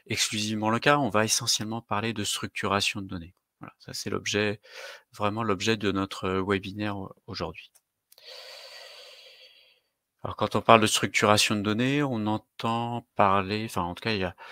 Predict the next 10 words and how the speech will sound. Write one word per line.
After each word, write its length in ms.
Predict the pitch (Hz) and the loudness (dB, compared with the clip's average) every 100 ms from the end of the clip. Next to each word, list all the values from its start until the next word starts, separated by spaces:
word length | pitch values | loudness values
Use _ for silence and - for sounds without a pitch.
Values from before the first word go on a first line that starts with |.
| - - - - | -18 -18 -20 -6
il 40 | |
y 40 | 110 | 0
a 40 | |
quelques 480 | - 127 - 120 - | 4 4 6 4 6
termes 320 | 131 127 123 | 8 8 8
qui, 300 | - 107 101 | 0 -4 -2
qui 180 | - 110 | 4 6
reviennent 500 | 98 104 104 110 104 | 8 6 6 4 2
très 180 | - 101 | 0 0
souvent. 400 | - 107 117 | 0 -2 -6